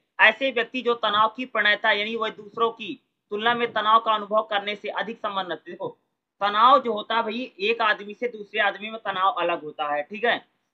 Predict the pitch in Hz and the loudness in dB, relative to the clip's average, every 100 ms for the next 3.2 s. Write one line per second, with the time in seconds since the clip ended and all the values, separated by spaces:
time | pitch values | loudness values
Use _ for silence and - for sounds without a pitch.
0 | _ 220 247 - 214 240 285 240 226 240 | _ 0 0 -2 0 4 4 4 -2 -2
1 | 240 214 214 - 214 214 269 285 _ _ | 0 0 -2 -2 -4 0 -2 -2 _ _
2 | 226 220 220 269 285 202 214 185 185 165 | -4 -4 -4 -6 -8 -4 -4 -4 -6 -10
3 | 143 | -12